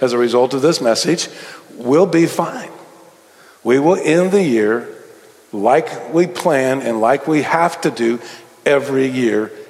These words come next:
in the black. It won't be a lot in the black because we run everything tight. It'll be ten thousand, I think last year we were eleven thousand dollars in the black as we ended the year.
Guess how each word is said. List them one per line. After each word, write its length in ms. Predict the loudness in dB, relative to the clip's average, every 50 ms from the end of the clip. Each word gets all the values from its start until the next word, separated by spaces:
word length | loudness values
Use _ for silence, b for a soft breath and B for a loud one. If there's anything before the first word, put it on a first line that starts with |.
| B -4
in 160 | -2 0 0 0
the 80 | 0
black. 380 | 0 0 -2 -2 -4 -6 -2 0
It 100 | 0 2
won't 180 | 2 2 2
be 60 | 4 4
a 80 | 4
lot 260 | 4 4 4 4 4
in 120 | 2 2 0
the 80 | -2
black 440 | -2 0 0 0 0 0 -2 -6 -4
because 300 | -4 -2 2 2 0 2
we 140 | 2 0 2
run 240 | 2 2 2 2 0
everything 500 | 0 0 0 0 0 -2 -2 -4 -6 -6
tight. 460 | -8 -8 -10 -10 -12 -10 -12 -14 -14 B B B B B B B B B B B B B B _
It'll 160 | -2 0 0
be 160 | 2 2 0 -2
ten 460 | -2 -6 -18 -10 -4 -2 -2 0 0
thousand, 400 | 2 2 4 4 2 2 2 0
I 40 | 0
think 140 | 0 2
last 240 | 2 2 2 2 0
year 100 | 0 2 4
we 100 | 4 4
were 80 | 4
eleven 300 | 4 4 4 2 2 2
thousand 320 | 2 2 2 2 0 0 0
dollars 260 | 0 0 0 -2 -4
in 80 | -4
the 80 | -4 -4
black 260 | -2 -2 -2 -2 -4 -10 -16 B B B B B B B B B B B
as 160 | -2 -2 -2
we 160 | 0 -2 -2
ended 260 | 0 0 -2 -2 -2 -2
the 60 | -4
year. 300 | -2 -2 -4 -4 -6